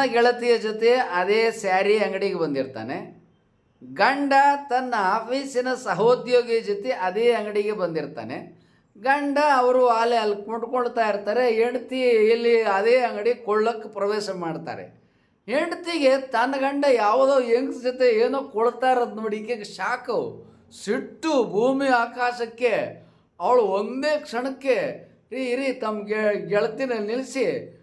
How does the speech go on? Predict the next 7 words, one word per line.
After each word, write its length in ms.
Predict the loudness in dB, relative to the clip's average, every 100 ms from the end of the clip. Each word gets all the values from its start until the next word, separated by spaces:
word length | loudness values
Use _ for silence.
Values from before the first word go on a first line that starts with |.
| _ _ -8
ಹೋಗಿ 340 | 2 2 2 0
ಗಂಡನ 340 | -4 -2 -4
ಹತ್ರಕ್ಕ." 300 | -4 -6 -6 -8 -6
"ಏನ್ರಿ 440 | -2 0 2 2 2
ನೀವಿಲ್ಲಿ?" 580 | 0 -2 0 2 4 2
ಜೋರು 340 | 2 0 0
ಮಾಡ್ತಾರೆ. 640 | 0 -4 -4 -4 -6 -10